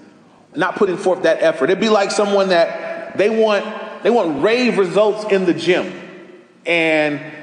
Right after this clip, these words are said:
but they're not putting in the effort, be it in the gym or in the kitchen or elsewhere. They just want the result. You won't get 'em. And so even though what Balaam stated that he wanted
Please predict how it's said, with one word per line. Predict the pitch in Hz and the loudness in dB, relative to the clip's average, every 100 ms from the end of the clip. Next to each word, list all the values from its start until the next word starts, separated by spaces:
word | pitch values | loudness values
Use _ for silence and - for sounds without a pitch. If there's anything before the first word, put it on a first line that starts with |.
| - - | -20 -4
but | 156 | -2
they're | 165 185 | 0 0
not | 180 | 0
putting | - 208 175 | 0 0 2
in | 175 160 151 139 - 120 | 2 2 -2 -6 -12 -2
the | 151 165 | 0 2
effort, | 160 - 120 - - - - - 107 | 0 0 -4 -4 -14 -18 -20 -14 -2
be | 170 | 2
it | 165 | 2
in | 160 165 | 0 0
the | 139 | 0
gym | 147 165 165 165 | 2 4 2 0
or | 143 139 | 0 2
in | 143 | 0
the | 139 | 0
kitchen | - 175 175 151 143 | -2 -2 -2 -4 -2
or | 135 127 | -2 2
elsewhere. | 151 156 - 131 117 110 - - | 0 0 0 0 2 -2 -10 -2
They | - | -2
just | - | 0
want | 175 165 | -2 0
the | |
result. | 147 139 160 147 | 0 2 0 0
You | |
won't | 175 165 139 | 0 0 0
get | 160 | -4
'em. | 214 - - - - - - | -4 -14 -18 -20 -20 -20 -4
And | 175 165 | -2 0
so | 180 | 2
even | 240 269 254 | 2 0 0
though | 233 208 180 - - - - | 2 2 0 -6 -12 -14 -2
what | 185 202 | 0 2
Balaam | 202 220 190 | 0 2 0
stated | - - 208 233 226 214 | -2 -4 -2 0 0 2
that | 196 | 0
he | 180 | 0
wanted | 151 170 196 220 226 | 0 0 2 0 -2